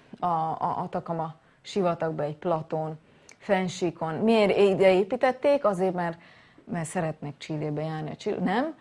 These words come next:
Azért, mert magasan van és száraz, az évi csapadék mennyiség az kevesebb, mint száz milliméter,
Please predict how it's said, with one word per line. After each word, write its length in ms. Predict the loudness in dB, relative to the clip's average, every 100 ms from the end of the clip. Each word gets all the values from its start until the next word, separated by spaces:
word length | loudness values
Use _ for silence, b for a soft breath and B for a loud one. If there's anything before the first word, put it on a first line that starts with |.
| B B
Azért, 440 | -2 2 6 6 4
mert 180 | 0 2
magasan 600 | 2 2 2 2 2 2
van 180 | 0
és 120 | 0 -4
száraz, 760 | -4 0 2 2 4 4 2 -6 B B -6
az 140 | 2
évi 300 | 6 6 4
csapadék 520 | 2 2 4 4 2
mennyiség 420 | 0 -4 -4 -2 -2
az 140 | -2
kevesebb, 480 | -2 -2 -4 -6 -4
mint 200 | -6 -6
száz 300 | -6 -6 -4
milliméter, 760 | -2 0 0 -4 -6 -6 -6